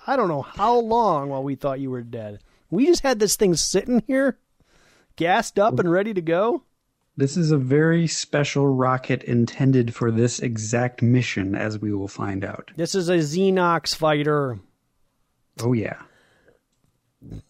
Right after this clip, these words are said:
Speaker 1: All right, so we
Speaker 2: We, we cut to a scene of some Xenox talking to each other. They're talking about how they're getting attacked and it doesn't really matter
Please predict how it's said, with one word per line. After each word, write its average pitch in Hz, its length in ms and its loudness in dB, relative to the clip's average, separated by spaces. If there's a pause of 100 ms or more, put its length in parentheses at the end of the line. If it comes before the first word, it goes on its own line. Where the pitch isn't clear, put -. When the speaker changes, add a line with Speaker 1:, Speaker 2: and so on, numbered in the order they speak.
(120)
Speaker 1:
All 175 100 -2
right, 175 240 2
so 165 140 0
we 110 120 2 (200)
Speaker 2:
We, 147 100 -2 (360)
we 127 100 -2
cut 185 260 2
to 139 580 6
a 113 60 2
scene 147 280 4
of 123 140 4
some 117 220 2
Xenox 120 540 2
talking 123 320 2
to 120 80 6
each 120 220 0
other. 117 420 2 (680)
They're - 80 -20
talking 110 240 0
about 107 460 0 (1200)
how 101 460 -6 (760)
they're 113 120 -2
getting 98 260 0
attacked 98 460 -2
and 90 220 -2
it - 200 -12
doesn't 101 200 -2
really 95 160 -2
matter 87 600 -4